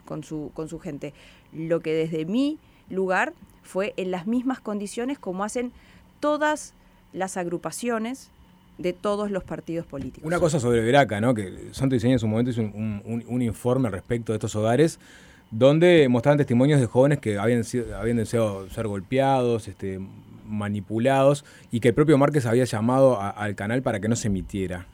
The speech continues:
Speaker 2: este, ese, ese informe.
Speaker 1: Eh,
Speaker 2: Digo, porque hay, hay otra cara también de, lo, de los hogares Veraca, que incluso tuvo trámite parlamentario, ¿no?
Speaker 1: A ver, Diego, en estas cosas yo me separo de cualquier situación que implique un abuso, y lo dije, y lo dije,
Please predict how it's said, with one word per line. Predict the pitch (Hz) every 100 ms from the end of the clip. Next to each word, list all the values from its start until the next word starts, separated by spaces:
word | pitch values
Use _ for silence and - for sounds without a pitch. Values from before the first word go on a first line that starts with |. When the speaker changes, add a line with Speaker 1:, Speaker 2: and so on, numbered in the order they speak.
| -
Speaker 2:
este, | 92 76 90 85 -
ese, | 98 101 104
ese | 101
informe. | 104 - 98 90 87
Speaker 1:
Eh, | 180
Speaker 2:
Digo, | 170 175
porque | 147
hay, | 151 139
hay | 147
otra | 147 131
cara | 135 143 113
también | 110 113 107
de, |
lo, | 101 104
de | 101 104 98 92 - - _ -
los | 92
hogares | 113 117
Veraca, | 107 131 165
que | 127
incluso | 123 139
tuvo | 123 127 117
trámite | 120 117 107
parlamentario, | 95 95 92 92 107 95 92
¿no? | 104 147 175 165
Speaker 1:
A | 175
ver, | 170
Diego, | 156 165 165 147 - _
en | 170 170 165 180
estas | 208 240
cosas | 226 226 254 -
yo | 196
me | 190 202
separo | 180 - 175 196 208 -
de | 175
cualquier | - 170 170 160 208 226
situación | - 220 175 - 180 185
que | 185
implique | 165 160 165
un | 165
abuso, | 143 143 131 147
y | 156
lo | 156
dije, | 165 190 - 226
y | 196
lo | 156
dije, | 185 - 208